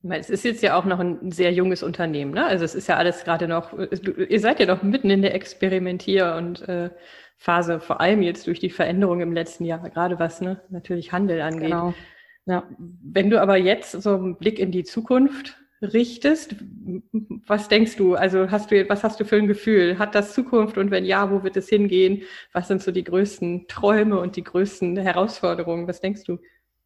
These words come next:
Speaker 2: Ja, ich denke schon, dass, ähm,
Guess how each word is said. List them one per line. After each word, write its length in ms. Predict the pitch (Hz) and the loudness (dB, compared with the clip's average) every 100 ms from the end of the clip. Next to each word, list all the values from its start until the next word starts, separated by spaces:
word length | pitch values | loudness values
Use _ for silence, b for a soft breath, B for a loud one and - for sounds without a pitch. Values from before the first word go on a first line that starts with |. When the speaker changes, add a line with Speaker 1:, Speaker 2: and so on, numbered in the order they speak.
| _ _ _ _ _ - B B B B B | _ _ _ _ _ -20 B B B B B
Speaker 2:
Ja, 280 | 151 143 220 | -6 0 2
ich 140 | 233 | 2
denke 260 | 208 220 240 | 2 0 0
schon, 480 | - 185 247 285 226 | 2 2 2 2 2
dass, 340 | 214 214 - | 2 0 -6
ähm, 600 | - 196 196 202 202 202 | 0 2 2 2 2 0